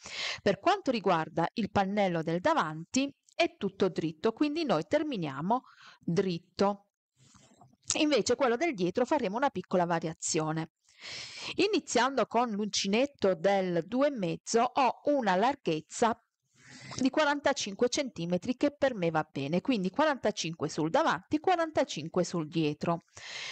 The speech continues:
Poi quando ho cambiato uncinetto e ho lavorato con il tre, ho una piccola larghezza, quindi poi da quarantacinque mi ritrovo con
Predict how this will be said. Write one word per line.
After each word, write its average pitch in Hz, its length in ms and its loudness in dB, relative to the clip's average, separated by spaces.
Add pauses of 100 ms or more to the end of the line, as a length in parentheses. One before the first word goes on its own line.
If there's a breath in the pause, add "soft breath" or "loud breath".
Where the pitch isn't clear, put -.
(360 loud breath)
Poi 392 280 4
quando 202 320 0
ho - 20 -2
cambiato 226 480 0
uncinetto 185 720 0
e 220 120 4
ho 190 40 4
lavorato 180 580 0
con 208 220 -2
il 359 200 0
tre, - 360 -2 (800)
ho 262 220 2
una 349 240 2
piccola 208 480 0
larghezza, 185 880 0 (320 loud breath)
quindi 330 360 0
poi 190 180 2
da 196 160 2
quarantacinque 294 720 0
mi 285 120 0
ritrovo 226 520 0
con 190 400 0